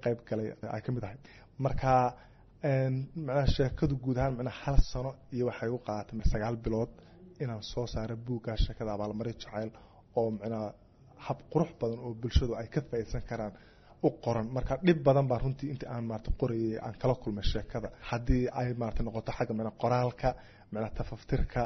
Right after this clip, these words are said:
macnaa, farshaxanimada oo, macnaa, af Soomaaligu, macnaa, u dhib badan yahay marka, maaragtay, aad wax ku qorayso. Marka qisadu horta maaha, macnaa, jacayl keliya maaha, macnaa, fariimo badan bay gudbinaysaa, waxyaabo badan bay bulshada Soomaaliyeed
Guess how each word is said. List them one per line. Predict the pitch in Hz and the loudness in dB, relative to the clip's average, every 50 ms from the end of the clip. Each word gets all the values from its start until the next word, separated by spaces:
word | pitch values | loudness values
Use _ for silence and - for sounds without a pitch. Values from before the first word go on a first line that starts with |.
| - - - - - | -2 -4 -14 -20 -12
macnaa, | - 117 - 127 | -10 -10 -10 -8
farshaxanimada | - - - - - - - - 120 123 120 123 123 120 120 120 120 120 - - - - - - - - | 0 4 4 6 6 4 -2 -2 -2 -2 0 0 2 2 2 2 0 0 -6 -16 -20 -20 -20 -20 -6 0
oo, | - 131 117 113 110 113 120 - - - - - 180 | 2 4 4 4 2 0 -2 -4 -8 -12 -10 -8 -6
macnaa, | 165 165 131 117 127 127 | -6 -4 -2 0 0 0
af | 117 - | 0 0
Soomaaligu, | - - 131 135 143 139 131 123 | 0 0 2 4 4 4 4 2
macnaa, | 123 123 113 - 127 131 | -2 -6 -6 -6 -4 -4
u | 131 143 | -2 -2
dhib | 175 - 135 | -2 -2 -2
badan | - 135 - 120 | -2 -2 0 0
yahay | 113 113 | 0 0
marka, | 117 - - 110 | 0 0 0 0
maaragtay, | 113 113 110 - - - - | -2 -2 4 4 4 2 2
aad | - - 135 | -6 2 2
wax | 135 - - - | 2 2 2 -2
ku | - | -4
qorayso. | 147 - 135 120 110 - - | 0 2 2 2 4 2 4
Marka | 127 151 147 - 143 147 147 143 143 - - | 4 4 6 8 10 10 10 8 6 0 0
qisadu | - - - - 160 143 131 | 4 6 8 8 8 6 4
horta | 135 131 - - 127 | 4 2 2 0 0
maaha, | 127 131 123 113 113 120 | 0 2 0 0 0 0
macnaa, | 120 113 120 120 113 - | -2 -2 -2 0 0 0
jacayl | - - 117 - 120 120 107 - | 0 0 0 0 0 -2 -2 -4
keliya | - - - 123 117 110 107 107 | -2 -2 0 2 2 2 2 0
maaha, | 107 101 98 107 110 | 0 -2 -2 -4 -6
macnaa, | 107 101 104 104 - | -6 -6 -8 -8 -6
fariimo | - 117 113 113 120 123 | -6 -4 -4 -2 -2 -2
badan | 117 123 117 117 110 | -2 -2 -2 -2 -4
bay | 110 107 | -4 -6
gudbinaysaa, | - 110 110 110 117 110 - - 110 | -6 -6 -6 -4 -4 -2 -2 -2 -4
waxyaabo | 104 - - 110 120 120 | -4 -2 0 2 2 2
badan | 120 123 113 117 107 | 0 0 -2 -2 -4
bay | 110 | -4
bulshada | 104 113 107 - - 120 107 | -4 -6 -6 -2 -2 0 0
Soomaaliyeed | - - 107 101 104 107 104 95 | 0 0 0 -2 -2 -4 -4 -4